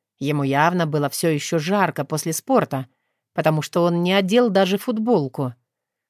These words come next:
Взгляд Анджелы поневоле заскользил по выпуклым рельефным мышцам спины —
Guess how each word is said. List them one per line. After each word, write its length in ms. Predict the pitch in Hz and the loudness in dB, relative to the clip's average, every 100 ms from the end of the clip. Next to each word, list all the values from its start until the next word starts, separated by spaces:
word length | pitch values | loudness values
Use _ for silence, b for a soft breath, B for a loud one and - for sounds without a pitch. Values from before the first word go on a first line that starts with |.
| - | -14
Взгляд 440 | 143 143 139 139 - | -10 -4 -2 0 0
Анджелы 480 | 196 208 185 202 | 0 0 0 0
поневоле 520 | 180 185 175 175 202 185 | 0 0 2 2 2 2
заскользил 580 | 180 - 165 160 202 | -2 -2 -2 0 0
по 160 | 190 160 | 2 0
выпуклым 580 | 151 202 170 - 147 143 | 2 -2 -4 -4 -2 0
рельефным 560 | 160 170 175 175 170 | 0 0 -2 -2 -2
мышцам 480 | 160 165 175 - 165 | -2 -2 -4 -6 -6
спины — 600 | 160 - 143 135 185 220 | -6 -4 -2 -2 -2 -6